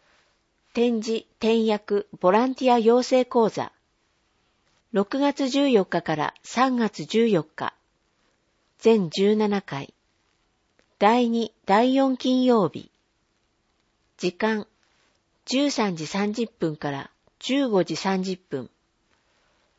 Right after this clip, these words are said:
場所、総合福祉会館、うらら二、六階。対象者、市内在住または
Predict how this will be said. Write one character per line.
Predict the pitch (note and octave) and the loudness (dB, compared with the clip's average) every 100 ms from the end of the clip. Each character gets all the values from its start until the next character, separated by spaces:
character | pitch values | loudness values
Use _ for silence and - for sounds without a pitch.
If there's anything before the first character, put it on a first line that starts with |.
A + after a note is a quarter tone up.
| _ _ _ | _ _ _
場 | F#3 | -6
所、 | F3+ G3+ G3 - _ _ _ _ _ _ _ | -4 -4 -4 -6 _ _ _ _ _ _ _
総 | - - C4+ C4+ | -10 -2 0 2
合 | C4+ C#4 | 2 0
福 | - C4 | -2 -8
祉 | - - | -8 -2
会 | A#3 A3 | 0 0
館、 | - D3+ C3+ - _ _ _ _ _ _ | -2 -10 -10 -16 _ _ _ _ _ _
う | G3+ | -4
ら | G3+ F3 | -2 -4
ら | C3+ | -8
二、 | C3+ C#3 _ _ _ _ _ _ _ _ _ | -12 -14 _ _ _ _ _ _ _ _ _
六 | E3+ - _ | -6 -6 _
階。 | G3+ E3+ - _ _ _ _ _ _ _ _ _ _ _ _ _ | -6 -6 -10 _ _ _ _ _ _ _ _ _ _ _ _ _
対 | - A#3 C4 | -4 -2 0
象 | - C4+ | 0 -2
者、 | G#3+ - - _ _ _ _ _ _ _ _ | -2 -8 -14 _ _ _ _ _ _ _ _
市 | - - C#4+ | -14 -6 0
内 | C4+ G#3 | 2 2
在 | E3+ E3 E3 | 0 -2 -2
住 | F3 E3 - | -6 -8 -8
ま | D#3 F3 | -8 -4
た | A3 | -2
は | G#3 D3+ | -2 -4